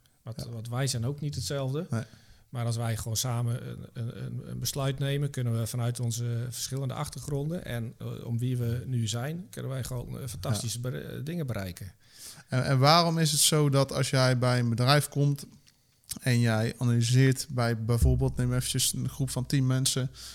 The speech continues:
Speaker 2: eh, tien verschillende motieven. Eh, waarom is het zo dat zij wellicht op voorhand, ze hebben jou ingeschakeld, nou, dat zal niet voor niets zijn. Dus zij zitten met een bepaalde probleem of behoefte die ze, waar ze iets mee willen doen.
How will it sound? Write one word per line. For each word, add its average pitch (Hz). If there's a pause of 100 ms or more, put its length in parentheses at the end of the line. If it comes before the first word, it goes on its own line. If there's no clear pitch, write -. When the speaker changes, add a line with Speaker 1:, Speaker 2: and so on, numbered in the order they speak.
(140)
Speaker 2:
eh, -
tien 147
verschillende 127
motieven. 143 (600)
Eh, 113
waarom 156
is 143
het 131
zo 135
dat 123
zij 123 (260)
wellicht 123
op 123
voorhand, 127
ze -
hebben 120
jou 113
ingeschakeld, 123
nou, 117
dat 113
zal 123
niet 139
voor 117
niets 131
zijn. 160
Dus 120
zij 117
zitten 131
met 117
een 117
bepaalde 113
probleem 120
of 120
behoefte 123
die 120
ze, 117 (600)
waar 127
ze 147
iets 147
mee 120
willen 120
doen. 135